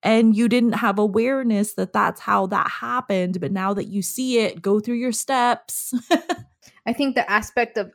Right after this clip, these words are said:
Speaker 2: of triggering, you know, is, is the way in which, um, we don't really think about it. The things that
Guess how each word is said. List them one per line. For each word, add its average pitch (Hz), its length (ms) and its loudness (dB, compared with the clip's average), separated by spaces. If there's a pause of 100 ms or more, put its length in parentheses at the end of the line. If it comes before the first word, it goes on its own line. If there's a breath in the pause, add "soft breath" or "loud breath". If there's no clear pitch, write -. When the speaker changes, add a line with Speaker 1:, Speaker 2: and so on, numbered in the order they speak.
Speaker 2:
of 190 120 -8 (100)
triggering, 208 640 -2
you 175 80 -6
know, 170 280 -2
is, 180 400 -8 (560)
is 208 160 -4
the 220 140 4
way 240 300 4
in 226 140 0
which, 208 480 -2 (100)
um, 185 600 -4 (500)
we 240 140 0
don't 269 260 6
really 262 260 4
think 240 260 2
about 311 320 6
it. 392 220 2 (100)
The 240 120 4
things 254 440 0
that 202 280 0